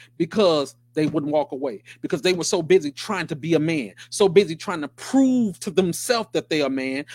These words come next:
so busy trying to prove to others that they are a man. Because, see, a man understands, as a grown man, understand that, look, especially when you're married and you have kids,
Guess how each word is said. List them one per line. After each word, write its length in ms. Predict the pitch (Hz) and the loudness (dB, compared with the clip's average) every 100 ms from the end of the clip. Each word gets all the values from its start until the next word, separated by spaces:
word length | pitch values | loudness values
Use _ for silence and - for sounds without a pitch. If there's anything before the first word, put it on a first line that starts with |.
| - | -8
so 160 | - | 0
busy 260 | 202 240 196 | 2 2 -4
trying 280 | 180 220 190 | -8 -8 -8
to 60 | |
prove 360 | 165 - 247 202 | -8 -2 -2 0
to 140 | 180 - | -4 -2
others 320 | 233 196 156 | -4 -2 -2
that 180 | 170 - | -4 -4
they 160 | 147 139 | -4 -4
are 180 | 123 | -6
a 40 | 117 | -8
man. 200 | 120 101 80 _ _ _ _ _ _ _ _ _ _ _ _ _ _ _ _ _ _ _ _ _ _ _ _ _ _ _ _ _ _ _ _ _ _ _ _ _ _ _ _ - | -10 -12 -20 _ _ _ _ _ _ _ _ _ _ _ _ _ _ _ _ _ _ _ _ _ _ _ _ _ _ _ _ _ _ _ _ _ _ _ _ _ _ _ _ -8
Because, 260 | 190 247 - | 0 2 2
see, 140 | 214 | 2
a 80 | 165 | 2
man 340 | 185 294 320 | 2 -2 -2
understands, 640 | 180 165 147 - 160 156 143 | -2 -2 -2 -4 -2 -2 -2
as 100 | 127 | -4
a 40 | |
grown 340 | 117 226 269 160 | -4 -4 -2 -2
man, 260 | 131 135 - - - | -2 -4 -8 -18 -4
understand 560 | 170 165 - 202 190 165 | 0 0 0 0 0 -2
that, 120 | 156 | -2
look, 340 | 180 185 131 _ - | 0 0 0 _ -10
especially 480 | - - 240 240 202 | -8 -2 -2 0 -2
when 160 | 190 175 | -2 0
you're 100 | 165 | 0
married 360 | 202 220 208 | 2 2 2
and 80 | 180 | 0
you 100 | 208 | 2
have 220 | 202 180 | 2 0
kids, 380 | - 247 226 - | -4 -4 -4 -6